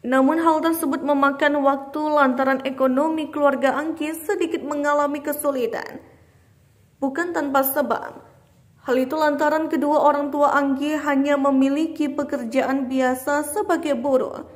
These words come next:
Selain itu, Fahmi juga mengatakan, jika orang tua Anggi kini masih menghalangi hubungan Anggi Anggraini dan Adriaman Lase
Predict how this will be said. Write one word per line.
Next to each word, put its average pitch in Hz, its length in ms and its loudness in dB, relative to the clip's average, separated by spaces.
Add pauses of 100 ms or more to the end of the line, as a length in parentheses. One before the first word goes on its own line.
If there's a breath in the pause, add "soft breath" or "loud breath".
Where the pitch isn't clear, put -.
(680)
Selain 262 400 0
itu, 294 240 0
Fahmi 320 480 2
juga 311 320 2
mengatakan, 285 800 0 (720)
jika 254 320 0
orang 285 240 2
tua 294 240 4
Anggi 294 320 0
kini 294 240 0
masih 320 480 0
menghalangi 294 640 0
hubungan 269 560 0
Anggi 269 400 -2
Anggraini 302 640 -2
dan 277 320 -2
Adriaman 285 800 -2
Lase 277 720 -2